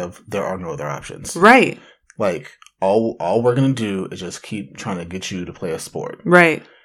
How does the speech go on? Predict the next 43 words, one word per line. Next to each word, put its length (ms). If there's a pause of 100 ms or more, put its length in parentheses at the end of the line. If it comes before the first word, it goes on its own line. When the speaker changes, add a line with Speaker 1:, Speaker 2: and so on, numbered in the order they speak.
(180)
Speaker 1:
And 140
I 60
mean, 140
obviously, 380
there's 160
a 60
lot 180
of 80
systemic 560
is-, 340
issues. 440
There's 140
a 60
lot 180
of 60
systemic 440
things 200
that 220
make 300 (640)
other 280
options 480 (180)
more 300
difficult. 720 (680)
But 100
let's 200
also 260
not 300
act 180
like 420 (180)
p-, 100 (100)
getting 220
into 140
the 140
N 120
F 140
L 400
or 100
the 140
N 120
B 160
A 140
is, 220
like, 220